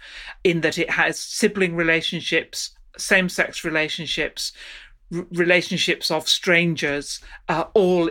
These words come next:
in the frame, as opposed to courtships,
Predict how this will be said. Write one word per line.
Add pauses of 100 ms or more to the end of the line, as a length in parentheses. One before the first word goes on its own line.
in
the
frame, (280)
as
opposed
to (420)
courtships,